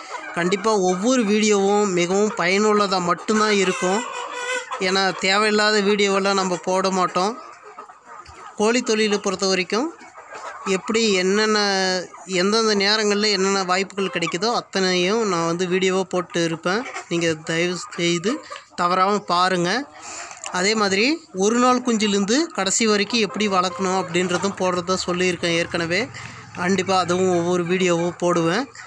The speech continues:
அதனால சப்ஸ்கிரைப் செஞ்சுக்காங்க. சரி, வீடியோக்குள்ள போகலாம். அதாவது கோழியை பொறுத்த வரைக்கும் முட்டை வைக்கிறதுக்கு ஸ்டார்ட் ஆச்சுன்னா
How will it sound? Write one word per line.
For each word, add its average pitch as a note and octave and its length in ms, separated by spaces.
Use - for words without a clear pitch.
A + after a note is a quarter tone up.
அதனால F#3 420
சப்ஸ்கிரைப் A#3 580
செஞ்சுக்காங்க. F3+ 500
சரி, G3 240
வீடியோக்குள்ள F#3+ 520
போகலாம். D#3+ 420
அதாவது G#3+ 360
கோழியை D4 440
பொறுத்த A3+ 400
வரைக்கும் G3+ 440
முட்டை F#3+ 400
வைக்கிறதுக்கு G3+ 600
ஸ்டார்ட் G#3 520
ஆச்சுன்னா F#3+ 400